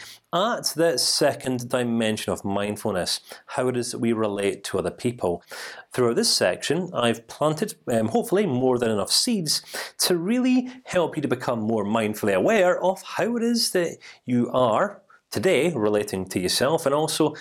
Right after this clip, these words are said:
potentially how it is in the past that you've also related to yourself. And,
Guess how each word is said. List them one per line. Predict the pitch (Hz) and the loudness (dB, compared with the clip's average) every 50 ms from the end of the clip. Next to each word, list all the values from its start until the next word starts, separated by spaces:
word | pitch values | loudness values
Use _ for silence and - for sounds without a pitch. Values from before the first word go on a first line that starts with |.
| - - _ _ | -14 -20 _ _
potentially | - - 135 127 120 123 - 123 | -6 -2 0 0 0 0 -2 -2
how | 113 113 110 | 0 2 2
it | 107 104 | 2 2
is | 101 101 - 107 | 2 0 -2 -2
in | 95 87 | -4 -6
the | |
past | - - - 123 110 98 90 - - | -8 -4 -4 -2 -2 -2 -2 -4 -8
that | 104 | -8
you've | 92 - | -4 -2
also | 95 92 90 - - 95 | -2 -2 -2 -2 -4 -4
related | 90 90 90 90 87 - - | -4 -2 -2 -2 -2 -4 -8
to | - - 87 | -10 -8 -6
yourself. | 82 - - - 143 123 110 98 - | -4 -2 0 2 2 2 0 0 -2
And, | 110 101 90 | -4 -4 -4